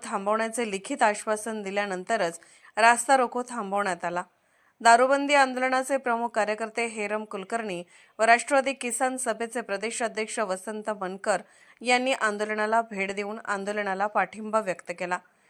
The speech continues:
याप्रसंगी आजूबाजूच्या गावातील अनेक महिलांनी दारूमुळे होणारे त्रास, घरातील हिंसाचार व दारूमुळे त्या परिसरात तरुणांचे झालेले मृत्यू याबाबत आपली मुल-, आपली करुण कहाणी कथन केली.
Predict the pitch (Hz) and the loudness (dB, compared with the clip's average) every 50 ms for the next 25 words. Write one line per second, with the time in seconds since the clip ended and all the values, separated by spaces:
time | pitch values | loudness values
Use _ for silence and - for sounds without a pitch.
0 | _ _ _ _ - 226 226 226 226 240 240 233 - 262 254 262 247 269 277 - | _ _ _ _ 2 4 4 4 4 0 -2 -2 -2 -2 -2 -2 -4 -4 -4 0
1 | - - 220 214 214 247 240 254 254 254 247 262 247 277 254 233 196 196 196 202 | 4 4 4 4 2 0 2 2 2 2 0 -2 2 2 2 4 4 4 4 4
2 | 214 220 220 262 240 226 214 214 214 208 208 185 185 190 226 254 254 226 196 180 | 2 0 -2 -4 -4 -4 -4 -6 -8 -10 -8 -8 -8 -6 -6 -4 -2 -2 -2 -2
3 | 175 170 170 - _ _ _ _ _ _ - 226 240 240 233 233 247 262 269 277 | -4 -8 -10 -12 _ _ _ _ _ _ 2 6 8 8 8 8 6 2 2 2
4 | 285 269 254 240 233 233 233 233 240 233 - 214 214 226 233 - - 196 196 196 | 2 2 0 2 2 2 2 2 0 -2 0 2 2 2 0 -2 -6 -6 -4 -2
5 | 202 202 202 208 220 208 208 214 208 196 196 - - 240 233 233 214 190 170 175 | -2 -2 -2 -4 -8 -10 -10 -10 -10 -10 -6 -4 -4 -4 -4 -2 -2 -2 -2 -2
6 | - - _ _ _ _ _ - 226 220 208 233 220 226 233 262 269 262 262 262 | -4 -10 _ _ _ _ _ -6 -4 2 6 8 8 8 8 4 2 2 2 2
7 | 262 277 262 254 - 254 226 226 - 220 196 208 208 - 233 233 240 240 - 220 | 0 0 -4 -2 0 0 0 2 0 -2 -4 -4 -6 -4 -4 -4 -4 -2 -4 -4
8 | 208 208 214 214 220 220 - 247 233 214 - 214 202 202 202 208 202 202 196 180 | -2 -2 -4 -4 -6 -6 -6 -8 -8 -6 -8 -8 -8 -6 -6 -6 -8 -8 -8 -10
9 | 180 185 - _ - 220 175 175 175 196 196 190 196 196 185 202 208 214 208 208 | -10 -12 -10 _ -10 -8 -8 -6 -4 -4 -2 -2 -2 -2 -2 -2 -2 -4 -4 -6
10 | - 202 208 202 202 196 196 190 190 - _ - 190 190 190 254 240 226 185 180 | -6 -6 -6 -6 -6 -8 -8 -8 -10 -10 _ 0 0 0 0 -2 -4 -4 -4 -4
11 | 180 _ - - - - - _ - 240 240 240 254 262 262 - 233 202 190 214 | -6 _ -20 -20 -20 -20 -16 _ 2 4 4 4 4 2 4 4 4 4 4 2
12 | 202 208 214 208 - 202 196 196 - 220 202 185 175 - 180 175 180 | -4 -6 -8 -2 -2 -2 -2 -2 -6 -8 -8 -8 -8 -8 -8 -8 -8